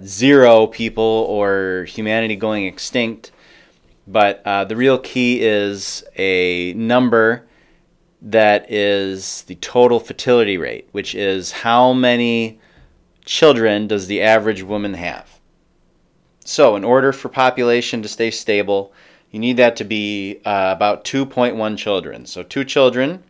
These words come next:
for two parents, uh, plus, you know, some people don't have children or,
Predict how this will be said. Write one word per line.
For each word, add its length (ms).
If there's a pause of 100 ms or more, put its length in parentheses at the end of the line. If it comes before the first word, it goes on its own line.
(200)
for 140
two 160
parents, 640 (460)
uh, 320
plus, 580
you 100
know, 140
some 240
people 280
don't 260
have 240
children 680
or, 680